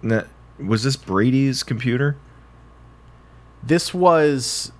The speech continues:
Speaker 2: no, this was, um, w-, I forget her name, but the woman who owned the Mercedes.
Speaker 1: Okay. Yeah, yeah.
Speaker 2: Um,
Speaker 1: Missus Mercedes.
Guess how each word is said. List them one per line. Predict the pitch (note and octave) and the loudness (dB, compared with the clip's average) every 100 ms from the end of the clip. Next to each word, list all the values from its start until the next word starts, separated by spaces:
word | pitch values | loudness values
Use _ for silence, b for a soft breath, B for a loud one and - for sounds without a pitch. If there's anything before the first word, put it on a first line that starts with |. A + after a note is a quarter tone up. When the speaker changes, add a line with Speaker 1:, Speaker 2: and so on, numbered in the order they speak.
| - | -4
Speaker 2:
no, | B2+ B2 A2 | 0 2 0
this | G#2 A#2+ - | -2 -2 -2
was, | D#3 | 0
um, | D#3 C#3 B2 A2 G#2+ G2+ - B B B B B - - - | 2 2 2 0 -4 -6 -10 B B B B B -20 -18 -14
w-, | A2 - | -12 -6
I | C3 | -6
forget | - C3+ D3 D#3 | -2 2 2 2
her | E3+ | 2
name, | C#3+ B2 | 2 0
but | A#2 | 0
the | A#2 | 0
woman | A#2+ C3 | 2 2
who | C3+ A#2+ - | 0 -2 -2
owned | A#2 A#2+ A2+ - - - - | 0 0 -2 -6 -12 -12 -4
the | |
Mercedes. | A2+ G#2+ - A2+ D2+ G#1+ G1+ - - - | -2 -2 -4 -6 -6 -8 -14 -12 -4 0
Speaker 1:
Okay. | A#2 G#2+ E2 D#2 - - - b b b b - | 2 2 -2 -2 -10 -20 -20 b b b b -2
Yeah, | G2 | 0
yeah. | F#2 C#2+ A2+ A2 G#2 | 2 2 2 0 0
Speaker 2:
Um, | G2+ G2 - - - - - | -4 -6 -10 -16 -20 -20 -4
Speaker 1:
Missus | A#2+ G#2 G2 | 0 0 -2
Mercedes. | F2+ D2+ - C#2 - - | -2 -2 -2 -4 -6 -10